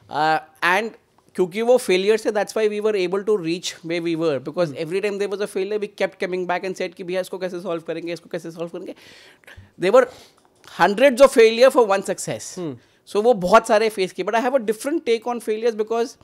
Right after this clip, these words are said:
Speaker 1: I remember मैंने ना सोशल मीडिया प्लेटफॉर्म पे एक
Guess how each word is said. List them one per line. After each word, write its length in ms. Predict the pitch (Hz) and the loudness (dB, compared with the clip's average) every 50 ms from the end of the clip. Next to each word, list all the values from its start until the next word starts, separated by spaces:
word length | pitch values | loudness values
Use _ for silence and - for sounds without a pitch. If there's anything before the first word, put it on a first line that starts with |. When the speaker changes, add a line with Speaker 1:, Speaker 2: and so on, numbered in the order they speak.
| _ - - - _ _ _ _ _ - - | _ -20 -20 -20 _ _ _ _ _ -4 0
Speaker 1:
I 140 | 165 185 190 | 0 0 2
remember 320 | 196 202 214 220 269 262 | 0 -2 0 0 0 0
मैंने 280 | 240 226 226 226 233 240 | 0 -2 -6 -6 -8 -6
ना 180 | 247 247 254 | -4 -4 -4
सोशल 320 | 240 - 185 185 - 208 214 | -4 -4 -4 -4 -2 -2 -2
मीडिया 220 | 214 202 214 220 | -2 -2 -2 -2
प्लेटफॉर्म 460 | 214 - 170 170 165 - 208 196 202 | 0 0 -2 -2 -2 -2 -4 -4 -4
पे 160 | 196 208 208 | -4 -4 -6
एक 140 | 202 190 - | -6 -6 -10